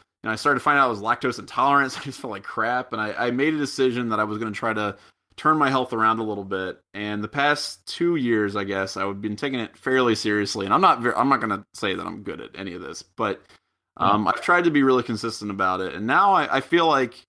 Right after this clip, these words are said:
Speaker 1: I'm sitting around two ten, two fifteen, and I, I feel good about that. Like, I'm not good
Speaker 2: Yeah.
Speaker 1: at working out, but I feel good about the fact that I am doing it. So,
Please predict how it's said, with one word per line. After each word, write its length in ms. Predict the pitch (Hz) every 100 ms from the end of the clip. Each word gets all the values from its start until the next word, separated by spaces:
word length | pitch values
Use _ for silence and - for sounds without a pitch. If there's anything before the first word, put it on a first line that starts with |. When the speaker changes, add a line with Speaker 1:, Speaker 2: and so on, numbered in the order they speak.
| _ _ _
Speaker 1:
I'm 80 | -
sitting 240 | 139 202 165
around 240 | 160 151
two 180 | - 175
ten, 460 | 147 139 139 139 135 _ _
two 160 | - 139
fifteen, 540 | 151 135 - 135 127
and 100 | 117
I, 120 | 117 -
I 120 | 120
feel 320 | - 147 131
good 340 | 120 110 127 113
about 320 | 101 90 -
that. 220 | 90 67
Like, 120 | 104
I'm 120 | 123
not 320 | 147 170 135 120
good 260 | 147 151
Speaker 2:
Yeah. 80 | 160
Speaker 1:
at 60 | 135
working 320 | 123 117 117
out, 260 | 110 92
but 100 | 107
I 60 | 107
feel 220 | 110 135
good 420 | 117 127 131 123 110
about 260 | 107 113 110
the 60 |
fact 320 | 107 113 104
that 100 | -
I 100 | 101 98
am 160 | 98
doing 400 | 98 113 107 92
it. 120 | 92 -
So, 420 | - 110 104 98